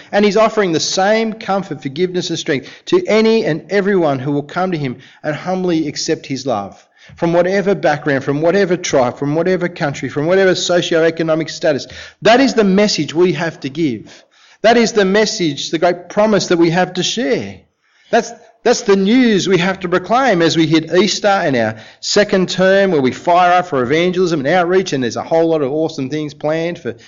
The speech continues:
events, but also, yeah, as we do it in our homes and as we get out there. A-, and the great joy we have, the great comfort we have is that those who hope in him will never do so in vain. He is good for his word.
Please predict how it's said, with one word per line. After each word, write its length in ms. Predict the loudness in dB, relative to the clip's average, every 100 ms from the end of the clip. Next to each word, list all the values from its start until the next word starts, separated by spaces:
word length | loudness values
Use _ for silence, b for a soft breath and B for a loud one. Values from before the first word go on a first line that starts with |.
| B -10
events, 340 | -4 -2 -2
but 160 | -2 0
also, 300 | 0 2 0
yeah, 220 | 2 0
as 140 | 0
we 80 | -4
do 200 | -2 0
it 80 | 0
in 100 | 0
our 140 | -4
homes 420 | -4 -2 0 0 -2
and 100 | -6
as 120 | -6
we 80 | -8
get 240 | -4 0
out 240 | 0 -2
there. 340 | -4 -4 -6 -12 b b b b b
A-, 240 | -6 -2 0
and 120 | 2
the 60 |
great 300 | 4 4 2
joy 340 | 2 2 4 4
we 140 | 2
have, 160 | 0 0
the 80 | 0
great 200 | 0 -2
comfort 360 | -4 -2 -2
we 80 | -2
have 180 | 0 0
is 80 | 0
that 240 | 0 -2 B B _ _ -8
those 420 | 2 4 4 2
who 160 | -2
hope 340 | -2 0 -2 0
in 140 | -2
him 600 | 0 -4 -4 -6 -10 -18 _ _ _ _ _ _ -4
will 200 | 2 4
never 360 | 6 6 4 4
do 180 | 2
so 220 | 0 0 0
in 140 | 0
vain. 420 | -2 -4 -8 -18 -20 -20 -20 _ _ _ _ b b b b b b _ -20 -20 -20 -14 -2
He 200 | 2 2
is 100 | 0
good 260 | 0 0
for 200 | 2 4
his 120 | 4 2
word. 460 | -2 -4 -8 -16